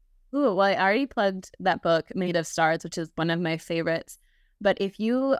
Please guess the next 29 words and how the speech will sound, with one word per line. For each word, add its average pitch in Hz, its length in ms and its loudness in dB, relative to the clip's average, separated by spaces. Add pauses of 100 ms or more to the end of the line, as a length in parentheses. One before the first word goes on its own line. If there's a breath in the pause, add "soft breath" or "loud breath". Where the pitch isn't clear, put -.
are 202 200 2
a 202 460 -2 (100)
fan 190 300 -4
of 175 260 -4
romance, 175 720 -4 (440)
my 196 200 0
friend 202 320 0
Ruby 196 280 0
Barrett 190 460 0
just 208 340 -6
released 220 500 0
a 208 40 0
book 190 380 2
called 190 300 -4
The 202 80 -6
Friendship 185 380 -4
Study 196 280 0
yesterday, 185 540 -2
just 196 220 -4
in 208 60 -4
time 190 240 -4
for 220 100 -4
Valentine's. 170 680 -4 (400)
And 185 480 0
she 214 140 -4
writes 196 260 0
the 196 100 -4
most, 190 640 -2
like, 160 380 -2